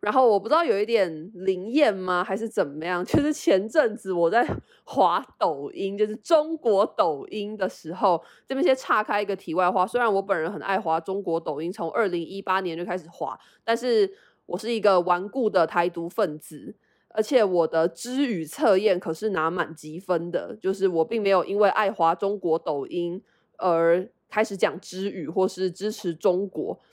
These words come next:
就是我还是一个顽固的台独分子。好，那我们把话题切回来，反正就是我在滑中国抖音的时候呢，就滑到了一个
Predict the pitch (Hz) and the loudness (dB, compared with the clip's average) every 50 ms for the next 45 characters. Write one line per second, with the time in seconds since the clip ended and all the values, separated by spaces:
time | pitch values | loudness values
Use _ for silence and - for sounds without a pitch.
0 | _ _ 190 185 175 180 185 185 175 170 165 - _ _ _ _ _ _ _ _ | _ _ 0 0 2 4 4 6 4 4 2 -2 _ _ _ _ _ _ _ _
1 | _ 170 175 190 175 190 - 220 226 196 165 175 165 165 160 180 - 240 220 170 | _ -2 0 0 0 -2 -2 -4 -4 2 2 4 4 4 2 0 2 4 6 6
2 | - - 160 160 - 165 160 - 208 175 156 160 - - 131 139 - _ _ - | 6 4 0 -2 -2 -4 -2 0 2 0 0 0 -6 -14 -14 -16 -16 _ _ 0
3 | 160 156 196 - - - - - - 202 185 170 170 175 170 165 170 - - - | 2 2 2 2 0 -4 -8 -6 -2 2 2 4 2 2 2 0 0 0 -2 -6
4 | - - - 262 220 - 233 196 - - - 302 214 277 254 240 170 131 113 165 | -2 2 2 2 2 0 -4 -10 -6 0 4 4 4 4 4 2 2 2 0 -4
5 | - - - _ _ _ - 220 233 233 277 285 285 226 214 226 - - 214 185 | -6 -8 -14 _ _ _ 0 2 2 2 0 0 4 4 4 4 4 4 2 2
6 | 196 - 226 240 220 202 190 190 - 175 156 156 185 202 196 180 214 - 180 170 | 2 0 -2 -2 0 0 2 2 4 2 2 2 2 0 0 -2 -2 -4 -2 0
7 | 208 196 185 175 165 160 160 - - _ _ _ _ _ _ _ _ _ _ _ | 0 2 2 0 0 -2 -2 -4 -10 _ _ _ _ _ _ _ _ _ _ _
8 | _ _ - 226 220 208 - - 185 190 - 214 220 202 185 - - 160 196 190 | _ _ 4 4 6 6 4 4 2 2 2 2 2 2 0 -2 -4 -2 0 0
9 | 175 170 165 165 | 0 0 -2 -4